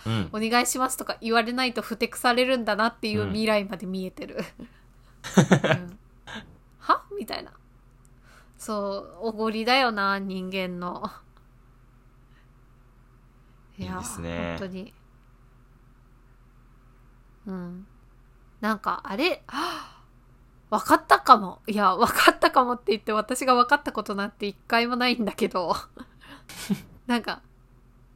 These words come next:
Speaker 2: マイクの前になると人間味がさ、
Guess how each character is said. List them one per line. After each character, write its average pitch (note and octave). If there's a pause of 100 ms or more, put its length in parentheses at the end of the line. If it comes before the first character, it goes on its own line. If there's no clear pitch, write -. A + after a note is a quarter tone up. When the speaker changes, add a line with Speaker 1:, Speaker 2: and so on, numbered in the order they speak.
(420)
Speaker 2:
マ D4+
イ - (140)
ク C4+
の G#3+
前 G#3
に G3
な F#3+
る F#3
と G3
人 G#3+
間 F4+
味 F4+
が E4+
さ、 C#4